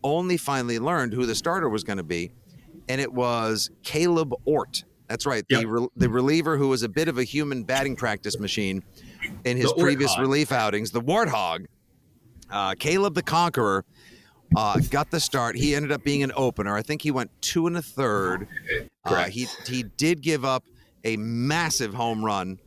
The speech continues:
Speaker 1: in the first inning to, uh, was it to, uh, Gleyber?
Speaker 2: It was to Gleyber Torres,
Speaker 1: It was
Speaker 2: yeah.
Speaker 1: to, it was
Speaker 2: So
Speaker 1: to, it was
Speaker 2: four oh five to dead center.
Speaker 1: Yeah, it was ju-, there was nothing cheap about that whatsoever. And then you're thinking, like, "All right, so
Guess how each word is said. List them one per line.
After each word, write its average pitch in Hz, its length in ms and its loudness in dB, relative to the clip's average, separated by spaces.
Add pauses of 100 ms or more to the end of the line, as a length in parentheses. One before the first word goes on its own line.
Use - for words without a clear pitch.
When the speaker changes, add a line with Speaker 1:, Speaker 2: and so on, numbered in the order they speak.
(300)
Speaker 1:
in 120 160 -2
the 113 80 -4
first 123 380 -2
inning 117 240 -2
to, 113 640 -2
uh, 101 240 0
was 117 140 -4
it 131 80 -8 (160)
to, 135 160 0 (180)
uh, 113 320 2
Gleyber? 135 500 0 (1000)
Speaker 2:
It 127 180 2
was 120 220 0
to - 80 -12
Gleyber 95 260 0
Torres, 87 320 -2
Speaker 1:
It 123 80 4
was 120 160 2
Speaker 2:
yeah. 110 140 2
Speaker 1:
to, 101 100 -2
it 117 40 0
was 113 180 0
Speaker 2:
So 117 160 0
Speaker 1:
to, 110 80 6
it 107 80 0
was 107 80 -2
Speaker 2:
four 110 200 2
oh 107 120 0 (120)
five 104 300 0
to 110 120 -6
dead 95 340 -2
center. 107 440 -2 (200)
Speaker 1:
Yeah, 110 240 0 (100)
it 131 80 0
was 135 140 0
ju-, 131 220 0
there 120 140 0
was 123 120 -2
nothing 156 380 0
cheap 135 260 0
about 104 300 -2
that 92 180 -2
whatsoever. 92 580 -2 (360)
And 139 160 0
then 156 80 0
you're 147 100 0
thinking, 143 240 -2
like, 135 160 0
"All 226 240 2
right, 147 300 0
so 135 500 -2